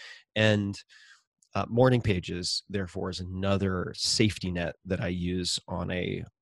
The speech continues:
regular basis. And we,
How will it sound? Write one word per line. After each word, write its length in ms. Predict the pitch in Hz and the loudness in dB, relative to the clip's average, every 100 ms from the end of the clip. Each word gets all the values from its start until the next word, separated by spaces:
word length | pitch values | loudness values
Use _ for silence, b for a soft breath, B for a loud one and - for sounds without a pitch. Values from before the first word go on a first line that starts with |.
| _ _ | _ _
regular 640 | 98 90 90 92 95 80 - _ _ 92 | 0 2 2 -2 -4 -6 -8 _ _ -4
basis. 440 | 85 - - - - B B B B B | -2 -2 -2 -4 -8 B B B B B
And 240 | 113 104 95 - | 2 2 0 0
we, 120 | 131 | 0